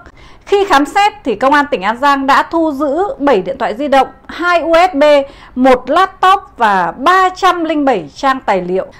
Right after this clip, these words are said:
và mười video có nội dung tuyên truyền xuyên tạc, chống phá chủ trương, chính sách của nhà nước Việt Nam. Điều đặc biệt đáng chú ý là Nguyễn Hoàng Nam đã lợi dụng tôn giáo để hoạt động chống phá. Như chúng ta đã biết,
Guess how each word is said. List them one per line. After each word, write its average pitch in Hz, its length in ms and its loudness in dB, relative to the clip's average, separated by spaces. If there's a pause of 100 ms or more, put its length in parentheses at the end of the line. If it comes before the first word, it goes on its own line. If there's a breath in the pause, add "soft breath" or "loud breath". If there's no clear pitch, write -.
và 226 260 2
mười 240 320 4
video 311 460 4
có 262 180 0
nội 294 200 2
dung 285 180 -4
tuyên 370 300 0
truyền 208 300 0
xuyên 403 340 -2
tạc, 233 280 2
chống 220 200 -8
phá 214 420 0
chủ 226 220 -4
trương, 285 460 -2
chính 285 260 -2
sách 427 460 -4
của 190 160 -4 (140)
nhà 185 220 -8
nước 277 240 -4
Việt 208 140 -6
Nam. 208 320 -2 (800 loud breath)
Điều 349 260 4
đặc 311 160 2
biệt 285 220 0
đáng 254 180 2
chú 302 120 -2
ý 285 360 2
là 269 240 2
Nguyễn 226 260 0
Hoàng 285 220 -4
Nam 285 240 0
đã 254 140 0
lợi 320 340 4
dụng 262 280 -4
tôn 311 200 2
giáo 254 440 2
để 240 360 0 (340)
hoạt 214 180 -6
động 202 220 -6
chống 208 200 -6
phá. 214 380 0 (140)
Như 359 160 2
chúng 294 180 -2
ta 311 240 4
đã 262 220 2
biết, 403 220 2